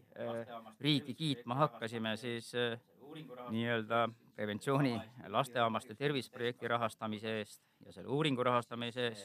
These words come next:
siis, äh, sama hästi meil ei ole kahjuks läinud täiskasvanute osas. Ehk siis see täiskasvanute hambaravitoetus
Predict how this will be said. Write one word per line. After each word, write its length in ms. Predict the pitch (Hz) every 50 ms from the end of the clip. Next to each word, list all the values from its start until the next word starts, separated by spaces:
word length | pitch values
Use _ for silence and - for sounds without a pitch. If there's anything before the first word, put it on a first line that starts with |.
| 101
siis, 180 | 120 110 110 - -
äh, 180 | 120 120 117 110 110
sama 300 | - 143 139 127 117 113
hästi 260 | 110 107 - - 131 117
meil 180 | 120 120 117
ei 80 | 123 120 123
ole 100 | 120 117
kahjuks 300 | 123 120 135 120 113 107
läinud 280 | 113 113 113 110 107 -
täiskasvanute 840 | 127 131 131 - - - 101 - - 95 90 90 87 _ - 87 92 90
osas. 260 | 87 90 87 - 98 98 101 95 95 95 92 92 92 _ _ _ _ _ _ _ _ _ _ -
Ehk 240 | 95 95 98 -
siis 280 | - - 107 95 95 - - -
see 240 | 107 104 104 101 98 98 - 98 - _ _ _ - - - - _ _
täiskasvanute 880 | - 101 107 104 - - - 98 - - 101 101 95 92 - - 90 92
hambaravitoetus 1300 | 90 110 110 110 95 98 98 98 92 98 95 - - 131 135 139 113 101 - - - 104 95 - -